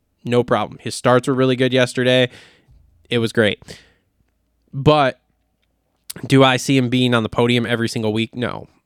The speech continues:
And, and that's with any of these guys. There's weeks that I don't think Hunter's gonna be on the podium, to be really honest with you.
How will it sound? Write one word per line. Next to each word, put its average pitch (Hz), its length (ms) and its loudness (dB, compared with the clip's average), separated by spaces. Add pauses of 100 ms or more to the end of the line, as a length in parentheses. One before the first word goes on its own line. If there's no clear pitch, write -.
(200)
And, 131 320 0
and 123 240 -2
that's 131 260 0
with 120 240 -6
any 127 180 -2
of 107 60 -6
these 98 160 -10
guys. - 380 -12
There's 143 340 2
weeks 127 280 -2
that - 120 -6
I 120 100 0
don't 143 140 0
think 110 160 -4
Hunter's 131 300 -4
gonna 104 140 -10
be 107 100 -6
on 82 100 -8
the - 60 -12
podium, - 400 -6
to 120 100 -10
be 120 120 -2
really 117 200 2
honest 127 320 0
with 139 140 0
you. 160 160 2